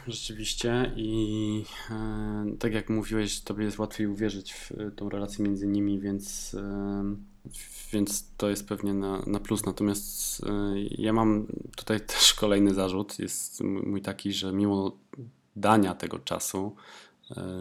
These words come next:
Lei Sey-, Seydoux, to nie wiem, czy to jest jej wina, czy to jest wina jej i Craiga, ale,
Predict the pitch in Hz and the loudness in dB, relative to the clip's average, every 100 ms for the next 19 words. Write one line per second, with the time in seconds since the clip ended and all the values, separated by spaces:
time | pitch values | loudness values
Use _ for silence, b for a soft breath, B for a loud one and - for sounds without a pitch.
0 | 92 90 92 90 90 90 90 90 - 92 | -6 -6 -6 -6 -6 -4 -2 -2 -2 -2
1 | 90 92 - 92 90 92 98 - - 95 | -4 -8 -6 -6 -2 -2 -2 -6 -8 -4
2 | 92 92 92 92 - _ - 131 143 - | -2 0 -2 -4 -8 _ 2 6 6 6
3 | - 98 98 101 95 95 92 - - 90 | 2 2 4 4 6 4 4 0 0 0
4 | 87 - - - - - 98 98 95 98 | 0 -2 0 0 0 -4 0 2 4 4
5 | 98 101 101 98 92 90 87 - 98 95 | 4 0 -2 0 2 2 0 0 0 0
6 | 98 95 95 | 0 -2 -4